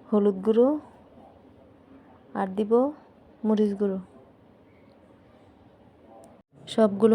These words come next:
মশলা আমার এখানে দেওয়া হয়ে গেছে, আমি এগুলো একটু ভেজে নেব।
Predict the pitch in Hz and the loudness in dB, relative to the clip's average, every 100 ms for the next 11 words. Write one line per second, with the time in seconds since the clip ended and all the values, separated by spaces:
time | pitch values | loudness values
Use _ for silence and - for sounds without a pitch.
0 | 220 220 - 214 220 233 - - 196 196 | 4 0 0 0 0 -4 -10 -10 -4 -2
1 | 202 208 196 196 202 202 196 185 190 - | 0 0 2 2 2 2 2 0 -4 -6
2 | 220 254 262 - - - - - - 190 | -4 -4 -8 -16 -18 -20 -20 -20 -10 -6
3 | 190 190 196 214 208 - 240 240 190 170 | -6 -4 -2 0 0 -2 -2 0 0 -2
4 | 170 160 | -4 -6